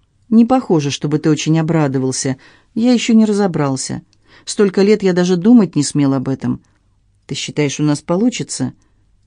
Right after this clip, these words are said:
«Все зависит от тебя». Дина отложила сигару и подошла к Андерсу. Он обнял ее, положил ее голову себе на плечо и робко погладил по волосам.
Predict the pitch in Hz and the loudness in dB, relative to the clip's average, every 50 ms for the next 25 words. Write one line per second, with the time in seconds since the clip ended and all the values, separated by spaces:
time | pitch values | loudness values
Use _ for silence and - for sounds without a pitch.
0 | _ _ _ _ _ - 247 214 196 214 214 214 202 - 208 202 - - 196 196 | _ _ _ _ _ -10 -8 -4 -2 0 0 0 0 -2 -4 -6 -4 -6 -6 -6
1 | - - - 226 220 202 175 156 143 131 131 - _ _ _ _ _ _ - 165 | -6 -10 -6 -6 -4 -2 0 0 0 -2 -4 -6 _ _ _ _ _ _ -14 -8
2 | 147 165 165 165 160 156 151 170 170 165 156 165 160 160 156 - - 156 156 190 | -4 0 2 2 2 2 0 0 -2 0 0 0 -2 -2 -2 -2 -4 -4 -2 -2
3 | 202 202 185 160 156 - 151 151 151 - - 170 165 165 - 151 143 139 131 139 | -2 0 0 -2 -2 -2 -2 -2 -2 -2 -2 -4 -4 -2 0 0 0 2 0 -2
4 | 135 - - 143 135 135 _ _ _ _ _ _ _ _ _ - 165 175 190 226 | -6 -6 -4 -6 -6 -6 _ _ _ _ _ _ _ _ _ -2 2 4 4 4
5 | 226 180 165 156 151 143 147 151 147 143 147 143 135 - - - - _ _ - | 4 4 4 2 2 2 2 0 2 2 2 0 0 -4 -10 -20 -20 _ _ -4
6 | - 185 190 196 190 208 226 208 180 180 175 180 180 170 180 196 180 165 156 156 | 0 0 2 2 2 2 2 2 4 2 2 2 2 2 2 2 2 2 2 0
7 | 151 - 175 160 170 175 170 160 180 175 170 - - 262 254 247 - - _ _ | 0 -2 -2 0 0 0 0 0 -2 -4 -4 0 2 2 2 2 -2 -16 _ _
8 | - - 180 220 233 233 - - - - 156 151 160 180 185 170 175 175 175 185 | -4 0 2 2 2 2 -2 -4 -2 0 -2 0 0 0 0 0 -2 -4 -2 -4
9 | 175 180 175 180 180 180 - - 156 139 131 131 | -2 -2 0 0 0 -2 -2 -2 0 0 0 0